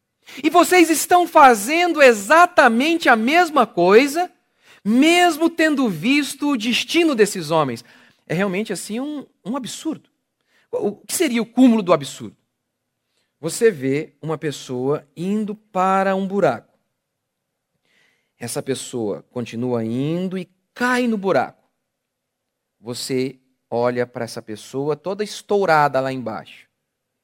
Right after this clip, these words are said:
E você então faz o mesmo que ela fez. Mesmo tendo visto o destino dela ao seguir aquele caminho,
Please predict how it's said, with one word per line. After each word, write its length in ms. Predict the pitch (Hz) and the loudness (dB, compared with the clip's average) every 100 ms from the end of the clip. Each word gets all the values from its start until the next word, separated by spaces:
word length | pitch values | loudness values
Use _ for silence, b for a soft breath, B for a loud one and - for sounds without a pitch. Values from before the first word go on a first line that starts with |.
| _ _ _ _ _ _ _ _ _ _ | _ _ _ _ _ _ _ _ _ _
E 80 | - | -14
você 280 | 135 147 160 | -10 -8 -8
então 340 | 147 135 131 | -8 -8 -8
faz 400 | 147 156 151 151 | -10 -10 -10 -8
o 60 | 156 | -10
mesmo 680 | 139 120 120 123 123 135 165 | -8 -6 -4 -4 -4 -6 -10
que 100 | 127 | -14
ela 100 | 120 | -14
fez. 580 | - 294 254 - - _ _ _ _ _ _ _ _ _ _ _ _ _ | -10 -10 -10 -14 -20 _ _ _ _ _ _ _ _ _ _ _ _ _
Mesmo 280 | 151 226 247 | 0 0 0
tendo 240 | 269 247 | -4 -4
visto 800 | 220 135 170 311 330 - - 339 - | -4 -6 -4 -4 -6 -10 -10 -8 -6
o 40 | 208 | -6
destino 760 | 214 - - 294 359 359 349 _ _ _ _ _ _ _ | -6 -8 -6 -2 -2 -2 -6 _ _ _ _ _ _ _
dela 500 | - 165 175 196 233 _ _ _ | 0 4 4 0 -8 _ _ _
ao 120 | 170 | -4
seguir 360 | 170 170 143 233 | -4 -6 -2 0
aquele 240 | 220 196 | 0 -4
caminho, 420 | - 220 147 156 | -4 -6 -6 -10